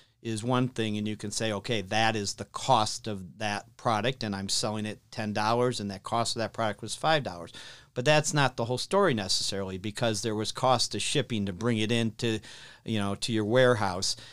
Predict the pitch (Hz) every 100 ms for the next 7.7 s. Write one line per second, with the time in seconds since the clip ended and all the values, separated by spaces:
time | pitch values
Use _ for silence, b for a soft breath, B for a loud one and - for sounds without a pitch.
0 | B 113 113 110 110 110 131 135 120 -
1 | 113 104 104 101 - 123 117 - 107 110
2 | 107 101 107 107 101 113 104 101 98 107
3 | 110 - 107 104 98 113 110 101 - 104
4 | - 156 143 110 95 95 - 147 143 -
5 | 98 92 - 120 B B B _ - 160
6 | 160 139 127 120 - 131 120 113 107 -
7 | 143 117 113 123 131 117 104